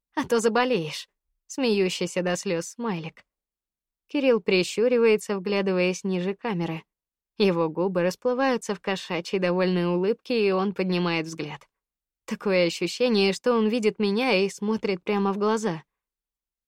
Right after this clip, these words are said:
«Привет, Эльза. Не ожидал тебя здесь увидеть. Соскучилась?»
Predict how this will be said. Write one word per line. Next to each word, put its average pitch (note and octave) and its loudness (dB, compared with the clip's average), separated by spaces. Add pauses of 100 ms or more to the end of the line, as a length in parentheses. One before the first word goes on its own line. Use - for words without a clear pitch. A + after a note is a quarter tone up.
(160)
«Привет, D#3+ -2
Эльза. E3+ -10 (680)
Не C4+ -2
ожидал G#3 -2
тебя D#4 -2
здесь D#3+ -6
увидеть. D3 -10 (540)
Соскучилась?» - -8